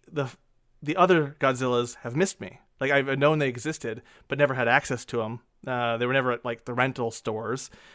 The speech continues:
and never really had people around me who were interested in 'em. So it was, like, kind of a no osmosis either.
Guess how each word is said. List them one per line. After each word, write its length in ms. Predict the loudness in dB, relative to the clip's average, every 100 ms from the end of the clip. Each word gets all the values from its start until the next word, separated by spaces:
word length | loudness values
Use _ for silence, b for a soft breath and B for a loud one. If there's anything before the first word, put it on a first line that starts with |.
| B
and 240 | -6 -6 -6
never 220 | -2 2 4
really 200 | 4 4
had 300 | 2 0 -8 b b b b _ _ _ _ _
people 260 | -2 0 2
around 220 | 2 2
me 80 | 0
who 80 |
were 240 | 0 -2 -4
interested 340 | -8 -8 -10
in 120 | -10 -12
'em. 180 | -16 -20 _ 2
So 120 | 6
it 40 |
was, 100 | 6
like, 300 | 4 0 _
kind 160 | -8 -4
of 80 | -2
a 180 | -4 -8 _ _ _ _ _ _ _
no 180 | -2 4
osmosis 540 | 4 4 0 0 -6 -8
either. 280 | -8 -12